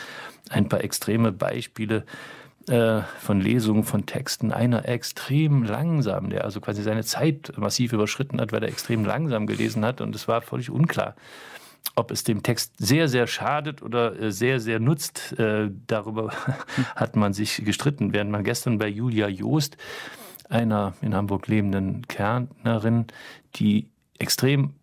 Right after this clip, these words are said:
abtempomäßig ihren Text vorgetragen hat, also man könnte sagen, rausgeschleudert hat, wir uns einig waren, dass das dem Text unglaublich genutzt hat. Also der war dadurch,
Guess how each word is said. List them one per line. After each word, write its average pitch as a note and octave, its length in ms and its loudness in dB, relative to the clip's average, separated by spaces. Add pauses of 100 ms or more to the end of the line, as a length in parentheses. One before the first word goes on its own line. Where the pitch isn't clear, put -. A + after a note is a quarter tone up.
(460)
abtempomäßig G2+ 1000 0
ihren G2 220 2
Text - 540 -2
vorgetragen - 1600 0
hat, B2 160 -2
also F#2+ 260 -4 (420)
man G2+ 140 0
könnte G2+ 240 2
sagen, G2 260 2
rausgeschleudert G2+ 1080 0
hat, - 240 -4 (540)
wir A2+ 120 4
uns G#2 100 0
einig B2 380 0
waren, A#2+ 180 2
dass A2 160 -2
das G#2+ 160 -2
dem G#2 160 0
Text - 240 -2
unglaublich A#2+ 420 2
genutzt A#2 360 0
hat. - 180 -2
Also G2+ 160 2
der G2 220 2
war G#2+ 160 2
dadurch, G#2 420 -4